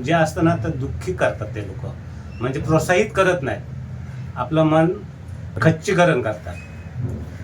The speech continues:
त्यामुळे इकडं नवीन यूट्यूबरने बिंदास काम करत राहावं. कारण का, का बोललं मित्रांनो, सुरुवातीला तुम्हाला हसायचं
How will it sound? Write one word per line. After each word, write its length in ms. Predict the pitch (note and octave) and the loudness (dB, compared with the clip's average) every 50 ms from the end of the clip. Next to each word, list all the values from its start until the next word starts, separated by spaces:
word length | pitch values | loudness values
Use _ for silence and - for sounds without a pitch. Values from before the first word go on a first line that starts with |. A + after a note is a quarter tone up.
| - - - | -12 -6 2
त्यामुळे 500 | - C#3 C#3+ D#3+ E3+ F3 F3 F3+ F3+ G3 G3+ | 4 6 6 6 6 6 4 4 4 4 2
इकडं 480 | D#3+ C#3 - E3+ F3 F#3 F#3+ G3 G3+ G3 - | 2 0 2 4 6 6 8 6 6 4 0
नवीन 320 | E3 C3+ C3 C#3+ D#3+ F#3 F#3+ | 0 2 4 6 6 8 8
यूट्यूबरने 720 | F#3 F3 - F3+ D#3+ D#3+ D3+ C#3+ C#3 C3+ C#3+ D3 D#3 E3 | 6 6 6 2 4 4 4 4 4 2 2 2 2 2
बिंदास 680 | D#3 D3 - C3+ C#3+ D3 D3 D3 D#3+ E3+ F3 E3+ - - - - - - - - - | -2 -2 -2 2 2 4 4 6 6 6 4 4 0 -8 -12 -14 -14 -14 -14 -8 0
काम 240 | - C#3+ D#3 E3 E3+ | 4 4 4 4 2
करत 260 | - D#3 D3+ D3 C3+ | 0 0 0 0 0
राहावं. 280 | B2 A#2+ A2+ A2 A#2+ C3 - B2+ B2+ - | 0 0 0 0 -2 -4 -4 -6 -4 0
कारण 240 | - C#3+ C#3+ D#3+ D#3+ | 2 2 4 2 2
का, 280 | - B2 B2 D#3+ E3+ | 2 4 6 6 6
का 200 | F3 - E3+ D#3+ | 4 4 0 0
बोललं 300 | D3 C#3 D3+ C#3+ C3+ C#3 | 2 2 0 0 0 -2
मित्रांनो, 420 | C3+ B2+ A#2 - B2 A#2 A#2+ C3 C#3+ D3 - - - - - - - - - | -2 -4 -4 -2 -2 -2 -2 -2 -4 -6 -8 -12 -14 -14 -14 -14 -12 -8 -2
सुरुवातीला 540 | D#3 D#3 D#3+ E3+ F3+ F#3 F3 F#3 E3 F3 F3 | 0 2 4 4 4 4 4 4 4 4 4
तुम्हाला 340 | F3 F3 E3 E3 E3+ D#3+ C#3+ | 4 4 4 4 4 4 2
हसायचं 1200 | - - A#2+ G#2+ - - C#3 C#3+ C#3+ C#3+ C#3+ C#3 C3 - - C#3 C3+ C3+ C3+ C3 C3 C3 C3 B2+ | 0 -4 -6 -6 -4 -2 0 2 2 2 0 0 -2 -4 -6 -4 -2 0 0 0 0 0 -2 -2